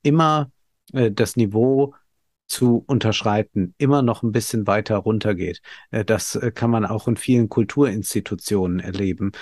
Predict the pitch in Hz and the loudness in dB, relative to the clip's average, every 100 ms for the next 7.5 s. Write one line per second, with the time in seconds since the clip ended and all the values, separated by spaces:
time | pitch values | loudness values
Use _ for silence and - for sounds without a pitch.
0 | - - 117 110 - 135 143 113 127 127 | -20 -4 2 2 2 0 0 2 0 2
1 | 123 113 107 123 127 120 107 110 127 127 | 0 -2 -2 2 2 2 2 2 2 0
2 | 139 135 - - 113 - - 123 104 110 | 0 -2 -10 -8 -6 -6 0 0 2 0
3 | 107 104 - _ - - 123 143 123 110 | 2 0 -4 _ -4 0 2 2 2 0
4 | 107 104 98 - 113 110 - 98 101 139 | 0 0 -2 -2 -2 -2 -2 -2 0 0
5 | 143 139 139 131 131 - - - 120 117 | 2 2 2 0 -4 -20 -20 -6 2 2
6 | 117 - _ - - - 131 - - 113 | 2 -4 _ -20 -20 -18 -18 -16 -4 2
7 | 117 117 110 110 | 4 4 4 2